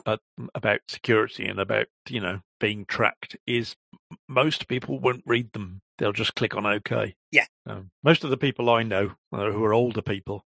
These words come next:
Speaker 1: were, uh, they, they don't even read. They get themselves so confused because part of the reason they get so confused is simply because they don't read what pops up in front of them.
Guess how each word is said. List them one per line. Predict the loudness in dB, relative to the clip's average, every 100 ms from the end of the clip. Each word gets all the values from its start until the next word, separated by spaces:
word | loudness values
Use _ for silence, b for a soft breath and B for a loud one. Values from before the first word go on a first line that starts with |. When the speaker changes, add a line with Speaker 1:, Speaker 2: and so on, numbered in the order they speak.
| -10
Speaker 1:
were, | -2 0
uh, | 0 -2 -4 -12 -4
they, | -2 -2 0
they | 6
don't | 6 4
even | -4 -4 -6
read. | -4 -4 -8 -6
They | 0
get | 0 0
themselves | 0 2 2
so | 6 6
confused | 4 -6 -2 -2 -4
because | -8 -8 -10 _
part | 2 2
of | 2
the | -16
reason | -4 0 0 -2
they | -6 -4
get | -6
so | -6 -8 -8
confused | -14 -10 -10 -10 -12 -18 _
is | -6 -6
simply | 0 0 0 -4
because | -4 -2 -4 -6 -4
they | -2 -2 _ 0
don't | 0 0
read | -2 -2 -2
what | -10
pops | -8 -8 -6
up | -6
in | -6
front | -6 -8
of |
them. | -12